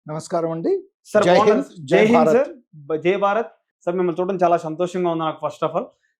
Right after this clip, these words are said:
Speaker 2: So, ఎందుకంటే మన ఇండియాని first of all మీలాంటి పెద్దలు, ఆర్మీ వ్యక్తులు కాపాడటం వల్లే మీ ఇక్కడ ఉన్న బయట కానీ ప్రపంచం అంతా చాలా స్వేచ్ఛగా ఉంటుంది. So, ఈ మధ్య చూస్తా ఉన్నాం ఉగ్రవాదులు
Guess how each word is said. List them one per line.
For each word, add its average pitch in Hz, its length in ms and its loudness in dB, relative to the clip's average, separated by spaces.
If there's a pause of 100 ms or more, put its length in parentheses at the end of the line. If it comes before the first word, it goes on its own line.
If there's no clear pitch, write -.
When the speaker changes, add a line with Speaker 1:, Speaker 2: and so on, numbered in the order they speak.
(160)
Speaker 2:
So, 220 120 4
ఎందుకంటే 220 600 0
మన 196 180 -2
ఇండియాని 208 600 -2 (340)
first 165 260 -2
of 175 80 -6
all 170 100 2 (200)
మీలాంటి 175 440 -2
పెద్దలు, 156 440 -4 (360)
ఆర్మీ 185 220 -2
వ్యక్తులు 165 320 -4
కాపాడటం 160 440 -2
వల్లే 165 200 0
మీ 170 140 -4
ఇక్కడ 160 240 -4
ఉన్న 165 260 0 (360)
బయట 170 280 2
కానీ 175 260 0
ప్రపంచం 165 440 -2
అంతా 165 240 -4 (160)
చాలా 151 200 2
స్వేచ్ఛగా 156 480 -6
ఉంటుంది. 151 440 -6 (400)
So, 226 60 0
ఈ 202 120 0
మధ్య 190 240 0
చూస్తా 202 360 -2
ఉన్నాం 196 340 0
ఉగ్రవాదులు 185 840 0